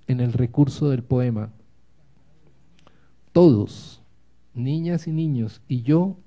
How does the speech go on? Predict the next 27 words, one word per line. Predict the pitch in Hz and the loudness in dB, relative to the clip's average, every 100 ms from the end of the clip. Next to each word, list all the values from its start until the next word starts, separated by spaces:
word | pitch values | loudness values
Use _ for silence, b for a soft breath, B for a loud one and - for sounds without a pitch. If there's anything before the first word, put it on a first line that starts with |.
| - - - | -20 -20 -10
quedamos | 127 123 143 151 - | -6 -4 -4 -8 -6
atrapados | 135 135 151 156 151 151 156 - - - _ _ | -4 -2 -4 -2 -2 0 -2 -8 -20 -20 _ _
por | 131 131 | -2 -2
ese | 147 | 0
momento | 151 139 139 143 160 - | -2 0 -2 -4 -6 -6
único | 190 165 143 - 143 156 - b b b b b _ | -4 -4 -4 -6 -12 -12 -18 b b b b b _
en | 131 131 | -2 2
las | 139 | 0
palabras | - 139 143 165 190 175 | 2 0 2 2 0 -2
que, | 151 | -4
sin | 127 147 127 | -2 -2 -2
saber | 123 117 143 | -2 -2 -4
su | 151 196 | -2 -4
significado, | - 180 175 180 - 139 139 156 - - - | -2 -2 -2 -4 -4 0 0 0 -4 -18 -8
danzan | 127 147 147 147 151 143 143 - - | 0 0 0 -2 -4 -4 -6 -10 -8
a | 131 | -8
través | 123 120 123 123 | -4 -4 -4 -2
de | 143 | -4
su | - | -2
música | 127 131 139 135 | -4 -4 -6 -6
misteriosa | 135 127 - 143 139 127 131 120 - b b b b _ - | -6 -4 -2 0 0 0 -4 -8 -10 b b b b _ -8
y | 135 | -6
nos | 131 117 | -4 -6
mueven | 131 127 123 120 | -6 -6 -4 -4
a | |
la | 117 | -2
danza. | 110 107 104 - | -4 -8 -12 -18